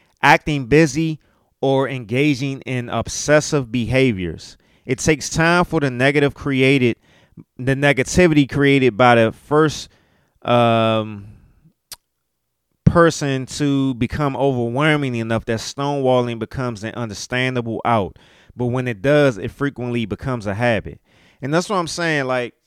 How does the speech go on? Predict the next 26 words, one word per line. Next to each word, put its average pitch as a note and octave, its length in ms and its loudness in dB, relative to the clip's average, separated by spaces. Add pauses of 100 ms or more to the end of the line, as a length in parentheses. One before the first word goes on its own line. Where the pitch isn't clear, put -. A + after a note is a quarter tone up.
(360)
I D3+ 80 -2
talk D#3 280 2
about A#2+ 240 2
this G2+ 120 -6
all A#2 240 2
the A2 80 -2
time. G#2 460 -4
Like, G2+ 280 -4 (1000)
um, A2 540 -6 (1800)
a B2+ 120 0
person C#3+ 460 0
that A#2+ 340 2 (200)
me D3+ 240 2
being C3 240 -2
the A#2 80 -4
person B2+ 360 -4
that A2 280 -2
has G#2 100 -6
struggled A#2+ 560 -2
or G#2+ 100 2
has A2+ 220 0
difficulty A#2 640 -6
with G#2 420 -6
depression B2 640 -8
and G#2 160 -8
anxiety, G2+ 720 -2